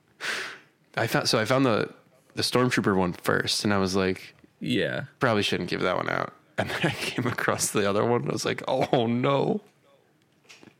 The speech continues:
Speaker 2: Well, it's almost like Princess Leia in a Stormtrooper outfit.
Speaker 1: Yeah.
Speaker 2: That's
Speaker 1: Sitting
Speaker 2: what it seems like. Yeah,
Speaker 1: with her
Speaker 2: sitting on
Speaker 1: legs
Speaker 2: C three P O.
Speaker 1: spread. Oh, it's not good.
Speaker 2: Just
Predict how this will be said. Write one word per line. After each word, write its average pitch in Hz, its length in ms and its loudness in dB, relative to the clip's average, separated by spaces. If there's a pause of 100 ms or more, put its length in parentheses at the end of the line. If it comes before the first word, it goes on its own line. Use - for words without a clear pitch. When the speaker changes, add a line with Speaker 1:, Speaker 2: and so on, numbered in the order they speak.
(720)
Speaker 2:
Well, 143 80 2
it's 135 140 -4
almost 311 340 -2
like 135 300 2 (120)
Princess 139 680 0
Leia 131 400 4
in 113 100 0
a 110 40 0
Stormtrooper 107 680 -2
outfit. 95 540 -4
Speaker 1:
Yeah. 110 640 2 (400)
Speaker 2:
That's 127 140 0
Speaker 1:
Sitting 135 320 4
Speaker 2:
what 117 40 4
it 110 80 2
seems 131 200 -2
like. 101 360 -2 (240)
Yeah, 131 180 2
Speaker 1:
with 127 120 4
her 113 80 2
Speaker 2:
sitting 143 180 6
on 143 60 6 (100)
Speaker 1:
legs - 100 2
Speaker 2:
C 143 100 6
three 143 140 4 (140)
P 113 180 4
O. 107 180 2
Speaker 1:
spread. - 20 -6 (540)
Oh, 110 260 4
it's 90 220 -4
not 95 240 0
good. 92 180 0
Speaker 2:
Just - 240 -2